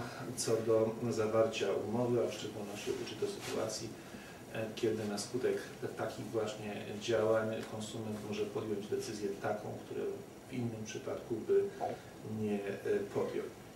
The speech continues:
I w ocenie sądu taka właśnie sytuacja miała miejsce. Otóż, e, mm, konstrukcja strony internetowej, em, prowadzonej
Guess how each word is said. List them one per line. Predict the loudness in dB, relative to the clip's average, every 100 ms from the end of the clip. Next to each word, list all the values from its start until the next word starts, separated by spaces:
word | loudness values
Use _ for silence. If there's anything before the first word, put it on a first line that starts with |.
| -14 -14 -12 -8 -2
I |
w | 2
ocenie | 2 2 4 6 8 6
sądu | 8 8 10 12 12 12 6
taka | 2 4
właśnie | 6 4 2
sytuacja | 0 4 6 8 8 6 6 4 4
miała | 4 4 2 0
miejsce. | 0 0 -2 -4 -6 -10 -14 -14 -12 -2
Otóż, | 0 2 2 2 2 0
e, | 0 4
mm, | 6 6 6 0 -6 -4 -4 -4 -6 -8 -8 -10 -2
konstrukcja | 0 2 6 4 6 6 6 6 4
strony | -2 2 4 6 4
internetowej, | 0 -2 -2 -2 2 4 4 2
em, | -2 -10 -14 -16 -12 -6 -2 0 0 -2 -4
prowadzonej | 0 2 2 2 2 0